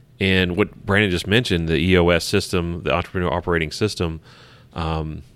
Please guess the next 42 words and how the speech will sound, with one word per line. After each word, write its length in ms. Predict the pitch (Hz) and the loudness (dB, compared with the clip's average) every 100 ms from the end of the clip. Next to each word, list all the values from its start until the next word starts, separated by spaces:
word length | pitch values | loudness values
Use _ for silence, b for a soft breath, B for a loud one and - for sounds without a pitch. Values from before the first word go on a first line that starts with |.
| - | -4
that's 220 | 95 87 | -2 0
listed 240 | 98 - | -2 2
out 100 | 87 | 2
in 40 | 78 | 0
the 80 | 82 | -2
book 200 | 82 - | -4 -4
Traction 540 | - 92 95 87 85 | -2 -2 0 -2 0
that, 140 | 82 - - | -2 -4 -8
that, 100 | 82 | -2
like 140 | 76 - | -2 0
he 140 | 101 | -4
said, 200 | 85 85 | 0 0
we, 140 | 80 85 | 2 0
we 180 | - | -2
both 260 | 82 87 87 | 0 0 0
became 260 | - - 80 | -2 -4 -2
implementers 600 | 104 104 87 82 80 87 | -2 -2 0 0 0 0
in 240 | 82 78 B B B B B | 0 -2 B B B B B
because 200 | - 90 | -2 0
we 60 | 85 | 0
believe 340 | 78 82 90 | -2 2 2
so 140 | - 85 | 0 -2
much 320 | 90 113 - | 0 0 0
in 100 | 82 | -2
it, 140 | 82 - _ _ _ _ _ _ _ - | -2 -6 _ _ _ _ _ _ _ -6
gives 280 | 85 107 87 | 2 2 2
you 80 | 92 | -2
tools 800 | - - 143 135 95 92 90 - B B B | -4 -4 0 2 4 2 -2 -10 B B B
to 100 | - | -8
take 260 | - 104 92 | -4 -2 -2
that 160 | 90 85 | -2 -2
emotion. 560 | 80 82 80 - - - - | -4 -4 -4 -6 -12 -20 -18
See, 380 | - 95 92 - | -4 0 0 0
leadership 500 | - 110 113 - 104 | 0 2 2 0 -2
teams, 580 | - 101 98 95 90 - B B B - | -2 0 0 0 -2 -8 B B B -2
owners, 360 | 101 101 98 | 2 4 2
entrepreneurs, 800 | - 95 - 90 92 92 90 80 | 0 -2 -2 -4 0 2 0 -2
they're 260 | 90 87 - | -4 -4 -4
all 380 | 92 98 98 | 0 4 4
very 380 | 87 82 95 95 | 2 2 2 2
passionate 640 | 82 - 82 82 - 85 - | 0 -2 -2 -2 -6 -10 -6
people, 460 | 87 82 76 69 | -6 -6 -8 -10